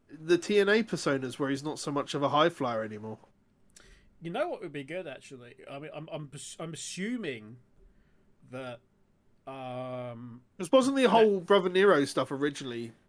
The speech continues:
Speaker 1: uh, meant to get,
Speaker 2: Partly.
Speaker 1: uh, Jeff out of his high flying stuff?
Speaker 2: Partly with the, with the old, uh,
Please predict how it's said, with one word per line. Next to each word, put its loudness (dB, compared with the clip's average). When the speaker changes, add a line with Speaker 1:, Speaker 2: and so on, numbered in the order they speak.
Speaker 1:
uh, -2
meant -6
to -4
get, -4
Speaker 2:
Partly. -8
Speaker 1:
uh, -2
Jeff 0
out 4
of -6
his -8
high 4
flying -8
stuff? -10
Speaker 2:
Partly -4
with -10
the, -6
with -12
the -6
old, -10
uh, -8